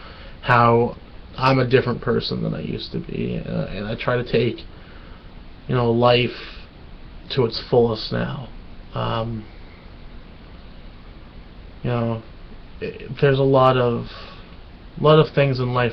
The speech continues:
that are worth doing, and being kind to people and trying to help those less fortunate are one of those things that people hold dearly to their, to their deathbed. So,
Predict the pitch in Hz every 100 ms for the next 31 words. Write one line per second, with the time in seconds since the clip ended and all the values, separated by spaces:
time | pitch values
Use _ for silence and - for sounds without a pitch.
0 | - 123 120 123 117 - 120 123 120 113
1 | - - - - - - - - - 120
2 | 117 117 131 127 117 120 120 117 120 120
3 | 123 120 110 117 113 113 113 107 - -
4 | - - - - - 120 120 113 117 120
5 | 117 117 120 110 - 117 - 123 117 113
6 | - 113 110 120 113 113 113 - 117 117
7 | 107 117 113 - - 127 - 110 120 113
8 | 110 - 117 117 113 110 127 120 117 113
9 | - - - 131 120 113 113 - 110 113
10 | 117 - - - - - - - - -
11 | - - - - 123 117 117